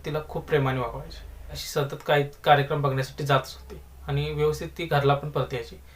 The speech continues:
पण या, ह्या वेळेला पण, अ, तिच्या घरच्यांनी तिला लावून दिलं. ती कार्यक्रम बघून येईल म्हणून तिचे आईवडील देखील झोपी जातात आणि त्यानंतर सकाळी उठून बघतात तर ती काही आलेली नसते. त्यावेळी तिच्या, अ,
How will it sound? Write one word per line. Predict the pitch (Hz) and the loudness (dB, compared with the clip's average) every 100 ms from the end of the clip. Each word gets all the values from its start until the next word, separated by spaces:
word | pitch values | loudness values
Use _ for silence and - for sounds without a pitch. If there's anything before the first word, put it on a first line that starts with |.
| - - - | -20 -12 -2
पण | 143 | 2
या, | 147 147 | 6 6
ह्या | 143 147 | 6 6
वेळेला | 156 151 151 | 6 4 2
पण, | 147 151 | 0 -2
अ, | 151 139 | -2 -2
तिच्या | 143 139 | -2 0
घरच्यांनी | 139 143 135 | 0 0 0
तिला | 139 | 0
लावून | 135 131 127 | 2 2 0
दिलं. | 131 160 196 - - - - | -2 -4 -10 -18 -20 -12 -8
ती | |
कार्यक्रम | - 151 143 143 151 | 6 8 8 4 0
बघून | 151 151 | 2 2
येईल | 147 143 | 2 2
म्हणून | 143 139 139 | 2 0 0
तिचे | 135 139 | 0 2
आईवडील | 135 131 131 | 4 2 -2
देखील | 135 165 | -4 -2
झोपी | 147 135 123 | 0 0 0
जातात | 120 - - - - - - | -4 -6 -10 -18 -20 -20 -12
आणि | 135 | -4
त्यानंतर | 156 156 | -2 -2
सकाळी | - 143 143 | -4 4 6
उठून | 147 147 147 | 6 2 -2
बघतात | 139 - 139 | -4 -4 -4
तर | 139 - | -4 -4
ती | |
काही | 139 143 | 0 2
आलेली | 131 123 120 | 2 0 -6
नसते. | 120 - - - - - - - | -12 -18 -20 -20 -20 -20 -12 0
त्यावेळी | 147 151 | 2 2
तिच्या, | - 160 | 0 0
अ, | 156 147 147 | 6 8 8